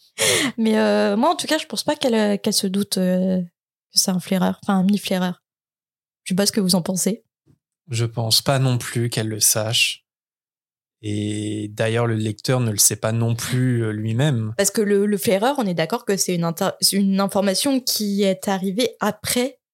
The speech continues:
Speaker 2: Ouais.
Speaker 1: les livres, en fait. C'est un ajout de J K Rowling.
Speaker 2: Elle l'a mentionné sur son site internet en deux mille six. Euh, donc c'était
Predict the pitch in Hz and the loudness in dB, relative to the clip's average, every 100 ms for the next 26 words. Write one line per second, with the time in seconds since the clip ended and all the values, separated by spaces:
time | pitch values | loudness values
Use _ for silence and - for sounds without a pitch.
0 | _ - 110 202 233 269 190 185 - 170 | _ -6 -2 0 0 0 -2 -2 -2 0
1 | - 190 196 202 202 202 254 214 175 - | 0 2 2 4 2 2 0 -2 -2 -4
2 | - - 196 220 262 208 170 - _ _ | -4 -2 0 0 0 0 -2 -10 _ _
3 | _ _ - 131 127 127 143 151 - 147 | _ _ -4 0 2 4 2 2 2 4
4 | 147 156 - - - 127 120 120 117 110 | 4 4 2 2 2 2 0 0 0 2
5 | - - 127 123 123 143 143 113 113 123 | 2 2 0 0 2 2 0 -2 0 2
6 | 139 117 - - 131 - - - - _ | 2 4 4 4 4 4 6 4 0 _
7 | _ _ _ _ _ _ _ _ - 110 | _ _ _ _ _ _ _ _ -6 -4
8 | 107 107 104 107 107 113 110 117 117 117 | -4 -4 -6 -8 -8 -4 -2 0 0 0
9 | 110 107 | 0 -4